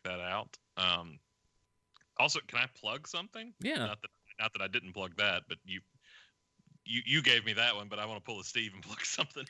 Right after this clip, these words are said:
Speaker 2: Of
Speaker 1: else.
Speaker 2: course.
Speaker 1: So it is the twentieth anniversary of Smallville, and our buddy Frank had this great idea to do a, um, like a,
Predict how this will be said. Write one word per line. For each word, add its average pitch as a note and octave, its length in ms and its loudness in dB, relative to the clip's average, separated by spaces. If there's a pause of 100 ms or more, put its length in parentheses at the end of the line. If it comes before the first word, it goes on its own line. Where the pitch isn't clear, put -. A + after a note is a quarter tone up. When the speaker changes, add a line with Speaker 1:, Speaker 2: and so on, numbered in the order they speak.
(100)
Speaker 2:
Of C3+ 60 6
Speaker 1:
else. B2+ 120 6 (120)
Speaker 2:
course. A#3 580 8 (760)
Speaker 1:
So G3+ 280 4
it A3+ 180 4
is A3 260 8
the G3+ 100 -6
twentieth G3+ 400 -2
anniversary D#3+ 760 -2 (220)
of G#2+ 260 2 (220)
Smallville, F#2 640 -2 (100)
and G2+ 360 2
our A2 100 0
buddy C3 200 4
Frank C3+ 380 2
had A2+ 180 -4
this G#2 160 -10
great A2+ 240 2
idea G#2 300 2
to G2+ 260 -14
do G#2 300 -6 (100)
a, F2+ 420 -4 (680)
um, F2+ 400 0
like F2+ 180 -4
a, F2 100 -2